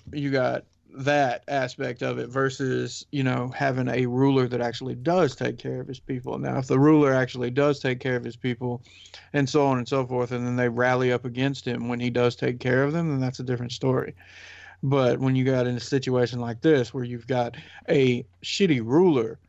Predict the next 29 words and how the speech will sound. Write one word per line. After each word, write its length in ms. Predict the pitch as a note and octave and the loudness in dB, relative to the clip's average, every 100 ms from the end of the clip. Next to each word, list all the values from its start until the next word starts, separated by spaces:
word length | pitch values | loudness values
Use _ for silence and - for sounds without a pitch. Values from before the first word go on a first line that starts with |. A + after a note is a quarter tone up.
| _ | _
and 140 | C3 B2+ | -6 -2
his 160 | C#3 | -2
people 340 | - C#3 C3 A#2+ | -2 -4 -2 -2
are 80 | |
just 220 | A#2 B2+ B2+ | -2 -4 -2
trying 340 | C#3 B2 A#2 | 0 0 -2
to 160 | A#2 A#2 | -6 -8
survive 840 | - A2 A2 B2+ D#3+ B2+ G#2 E2+ | -8 -6 0 2 2 0 -4 -12
and 160 | C3 | -8
they 100 | B2+ A#2 | -6 -4
do 140 | C3+ | -4
what 100 | B2 | -6
they 140 | A#2+ A2+ | -6 -4
have 280 | B2 A#2+ - | -2 -2 -4
to 220 | B2 A#2 | -6 -6
against 420 | A2+ B2 A#2 - | -6 -6 -8 -8
his 200 | B2 A2+ - | -10 -10 -6
wishes 480 | C3+ D3 C3+ B2 B2 | 0 2 0 -4 -2
or 120 | A#2+ | -2
against 400 | A#2 A#2+ A#2+ - | -2 -6 -8 -6
his 180 | A#2 A2 | -6 -2
rules, 680 | B2 F3+ F#3+ C3+ A#2+ B2 - _ - _ _ | 2 4 6 2 -2 -8 -16 _ -20 _ _
then 160 | D#3 D3 | 0 2
that 280 | C#3 B2+ C3+ | 2 0 -4
becomes 380 | B2+ C3 B2+ B2 | -4 -2 -4 -4
an 140 | A#2+ | -4
entirely 460 | A#2 A#2 A#2 A2+ A#2 | -4 -2 -2 -2 -2
different 340 | A2+ G#2 A2+ | -4 -6 -4
narrative. 380 | B2 B2 G#2+ | 0 0 0